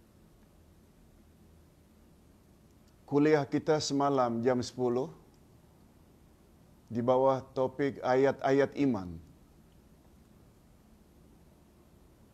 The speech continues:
Ada berapa kali ayat-ayat iman, iaitu "Ya ayyuhalladzina amanu," disebut oleh Allah dalam Al-Quran?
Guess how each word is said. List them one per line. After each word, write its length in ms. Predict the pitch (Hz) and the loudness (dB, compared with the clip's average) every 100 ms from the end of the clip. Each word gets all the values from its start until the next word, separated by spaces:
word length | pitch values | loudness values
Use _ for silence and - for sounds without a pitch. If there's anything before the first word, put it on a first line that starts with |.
| - - - | -20 -10 -4
Ada 160 | 117 | -2
berapa 320 | 127 135 143 143 | 0 0 0 -2
kali 480 | 156 160 185 151 | 0 0 0 0
ayat-ayat 720 | - 135 135 117 135 135 120 - | 2 2 2 0 0 0 -2 -2
iman, 560 | 139 139 117 107 104 - - - - - - - _ - | -2 -2 -4 -6 -10 -14 -20 -20 -20 -20 -20 -20 _ -8
iaitu 560 | 113 123 131 143 135 127 | -4 0 0 0 0 2
"Ya 160 | 135 | 2
ayyuhalladzina 1040 | 135 135 135 131 131 120 139 131 123 117 131 | 2 2 0 2 0 2 0 2 2 2 2
amanu," 480 | 127 123 123 156 | 2 0 0 -2
disebut 400 | 139 135 139 135 | -2 -2 0 2
oleh 240 | - 127 127 | 2 2 2
Allah 400 | 135 139 131 117 | 2 2 0 2
dalam 320 | 123 123 95 | 0 0 0
Al-Quran? 640 | 117 113 120 113 123 165 | -2 -2 -2 -2 -2 -6